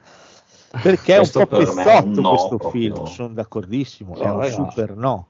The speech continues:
Speaker 1: Qui c'è il bambino di The Nest.
Speaker 2: Sì.
Speaker 1: Ah, è vero, è il bimbo di The Nest, è,
Speaker 2: Eh, no, è vero.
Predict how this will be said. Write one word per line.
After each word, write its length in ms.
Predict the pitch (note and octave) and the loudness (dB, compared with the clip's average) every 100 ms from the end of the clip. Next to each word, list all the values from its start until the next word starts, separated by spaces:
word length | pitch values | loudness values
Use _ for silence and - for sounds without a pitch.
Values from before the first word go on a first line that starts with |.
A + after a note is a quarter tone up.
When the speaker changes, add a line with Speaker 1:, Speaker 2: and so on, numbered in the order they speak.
| _ | _
Speaker 1:
Qui 100 | - C#3+ | -8 -2
c'è 140 | - | 0
il 60 | A#2 | 2
bambino 400 | A#2 A#2 C#3+ C3 | 0 0 -2 -2
di 140 | G#2+ | -6
The 120 | G#2+ | -6
Nest. 760 | A2 C3 B2+ A#2+ - - D3+ D3+ _ _ _ _ _ - A#2 - - _ _ _ _ _ | -4 -2 -2 -4 -8 0 0 0 _ _ _ _ _ -8 -8 -10 -16 _ _ _ _ _
Speaker 2:
Sì. 200 | - F3 | -14 -8
Speaker 1:
Ah, 120 | D#3 | -4
è 80 | B2 C3 | -4 -4
vero, 260 | D#3+ F#2 | -6 -4
è 40 | F#2+ | -6
il 60 | |
bimbo 300 | F#2+ B2 G#2+ | -6 -8 -6
di 140 | G#2 G2+ | -6 -4
The 120 | A#2+ | -4
Nest, 480 | B2 G#2+ F2 - B2+ | -2 -4 -6 -8 -2
è, 720 | D#3 - - A2+ A2 G#2+ G#2+ G#2 | -2 -2 -4 -2 0 0 -2 -4
Speaker 2:
Eh, 280 | G#2 G#2 G2+ | -8 -8 -4
no, 180 | G2 G2 | -4 -4
è 80 | |
vero. 280 | A2 A#2+ F2+ | -6 -8 -10